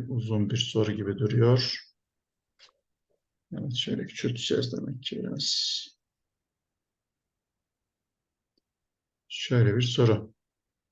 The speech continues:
Evet, eş parçaların modelleri taralı bölgelerin temsil ettiği kesirleri görüyorsunuz. Bir tam yedi bölü onla dört bölü beş. Bunların çarpma işleminin doğru modellenmiş halini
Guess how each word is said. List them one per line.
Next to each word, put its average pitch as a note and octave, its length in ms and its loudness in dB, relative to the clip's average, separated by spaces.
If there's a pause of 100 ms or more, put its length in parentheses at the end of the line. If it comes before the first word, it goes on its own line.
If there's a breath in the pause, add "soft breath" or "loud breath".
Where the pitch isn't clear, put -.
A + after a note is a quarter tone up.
(1900)
Evet, - 640 -10 (100)
eş B2+ 280 2
parçaların A2 600 4
modelleri G#2+ 480 2
taralı A2+ 300 2
bölgelerin G#2+ 400 0
temsil A#2 320 0
ettiği B2 320 0
kesirleri A2+ 540 2
görüyorsunuz. G2+ 920 0 (840)
Bir A2+ 180 2
tam G#2 220 0
yedi G2+ 260 0
bölü G2 140 2
onla A2+ 540 2 (920)
dört - 280 0
bölü G#2 180 4
beş. - 580 0
Bunların A#2+ 260 4
çarpma B2+ 420 4
işleminin B2+ 540 2
doğru B2+ 300 4
modellenmiş A#2 640 2
halini G#2+ 480 0